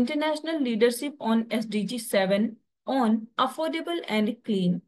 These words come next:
energy। So आप ध्यान रखेंगे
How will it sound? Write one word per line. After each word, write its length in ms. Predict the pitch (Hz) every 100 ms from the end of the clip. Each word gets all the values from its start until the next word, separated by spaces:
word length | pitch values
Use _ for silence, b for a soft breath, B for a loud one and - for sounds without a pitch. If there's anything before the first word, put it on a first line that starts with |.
| _ 196
energy। 420 | 208 180 175 175 175 _ _ _ _ _ _ _ _ _ _ _ _ _ _ _ _ _ _ _ _ _ _ _ _ _
So 160 | - 254
आप 140 | 240
ध्यान 280 | 220 247 294
रखेंगे 520 | 330 277 - 208 202